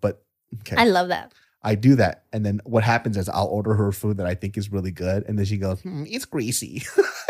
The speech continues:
Speaker 1: And then her stomach,
Speaker 2: I could tell
Speaker 1: and
Speaker 2: you
Speaker 1: then her
Speaker 2: that.
Speaker 1: stomach will hurt.
Speaker 2: Yeah.
Speaker 1: And then she's over here just complaining, like, "Oh my God, my stomach
Speaker 2: I'm not
Speaker 1: hurts."
Speaker 2: com-,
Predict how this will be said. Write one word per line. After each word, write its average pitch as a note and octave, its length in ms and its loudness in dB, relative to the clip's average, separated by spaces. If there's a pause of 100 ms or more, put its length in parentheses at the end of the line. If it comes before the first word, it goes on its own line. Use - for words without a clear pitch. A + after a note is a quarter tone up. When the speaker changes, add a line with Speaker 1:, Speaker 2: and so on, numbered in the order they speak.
(140)
Speaker 1:
And G#3 120 2
then F3 200 4 (220)
her D#3+ 80 4
stomach, - 360 4
Speaker 2:
I - 40 4
could G5 260 4
tell G3 260 6
Speaker 1:
and - 120 6
Speaker 2:
you - 80 6
Speaker 1:
then - 80 6
her F#3+ 140 8
Speaker 2:
that. B3 140 6
Speaker 1:
stomach C#3 300 4
will F3 140 4
hurt. - 340 0 (160)
Speaker 2:
Yeah. F4+ 400 6
Speaker 1:
And B2+ 200 4
then A2+ 260 4
she's A2+ 260 -2
over C#3 220 4
here C3 180 6
just A2 200 -2
complaining, G2 640 -4
like, F#2+ 240 -2
"Oh A2+ 120 0
my G2 140 0
God, F2+ 240 -6
my E2+ 60 -12
stomach A#3+ 240 4
Speaker 2:
I'm C4+ 80 6
not F4+ 100 6
Speaker 1:
hurts." A#4 220 2
Speaker 2:
com-, B3 240 2